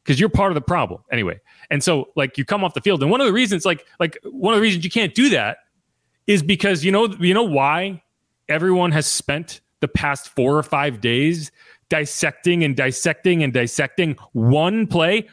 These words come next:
one play, one unsuccessful play that otherwise, it wasn't even, like, the final drive. It was, like, the, an early drive in the fourth quarter. But the reason everyone's talking about one play, not even the pick six that you threw,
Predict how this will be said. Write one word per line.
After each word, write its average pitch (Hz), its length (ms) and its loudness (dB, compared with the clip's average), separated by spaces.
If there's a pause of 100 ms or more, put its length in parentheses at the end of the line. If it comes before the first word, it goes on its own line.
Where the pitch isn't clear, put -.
one 180 540 2
play, 190 460 0
one 185 240 0
unsuccessful 208 760 -2
play 135 440 0 (840)
that 180 140 2
otherwise, 196 580 2
it 196 180 0
wasn't 240 220 0
even, 214 160 0
like, 190 160 0
the 156 60 -4
final 165 400 0
drive. 143 460 0
It 127 80 -4
was, 139 140 0
like, 147 180 -2
the, 180 100 0
an 165 120 2
early 190 360 2
drive 165 320 0
in 165 80 0
the 151 100 0
fourth 151 300 -2
quarter. 113 500 0 (1080)
But - 160 -4
the 185 80 2
reason 196 340 2
everyone's 208 320 2
talking 226 300 0
about 147 220 0
one 202 340 0
play, 131 460 -2 (880)
not 247 240 -2
even 233 220 2
the 143 60 2
pick - 240 0
six - 300 -2
that 120 160 -2
you 107 140 -2
threw, 85 400 -6